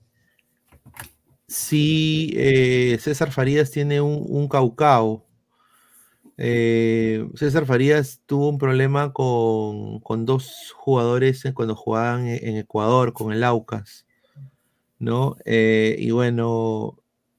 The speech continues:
eh, el, el, ha sido sancionado, bueno,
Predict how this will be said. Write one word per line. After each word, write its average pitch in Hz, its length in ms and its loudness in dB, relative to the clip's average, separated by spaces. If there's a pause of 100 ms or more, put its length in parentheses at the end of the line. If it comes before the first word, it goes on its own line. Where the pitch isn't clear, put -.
(140)
eh, - 520 -6
el, 113 380 0
el, 113 560 -4
ha 127 80 0
sido 151 240 0
sancionado, 139 840 0
bueno, 131 520 -2